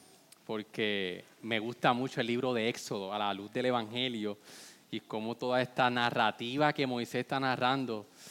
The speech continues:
eh, nos sentimos tan, tan, tan identificados con ella, que es, es de mis historias favoritas. Incluso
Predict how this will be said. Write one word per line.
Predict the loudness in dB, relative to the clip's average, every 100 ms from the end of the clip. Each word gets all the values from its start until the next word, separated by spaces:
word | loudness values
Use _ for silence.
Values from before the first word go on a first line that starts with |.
| -20 -20 -2
eh, | 2 2 2
nos | -2 -4
sentimos | 0 0 0 0 0 0
tan, | 4 4 4 0
tan, | 0 2 0 -4 -10 -16 _ _
tan | 0 2
identificados | 2 0 -2 0 2 2 0
con | -2 0
ella, | 0 0
que | -2 -6
es, | -8 -10 -6
es | -4
de | -2
mis | -2
historias | -4 -6 -4 -4
favoritas. | -4 -2 -2 -2 -4
Incluso | -4 -4 -4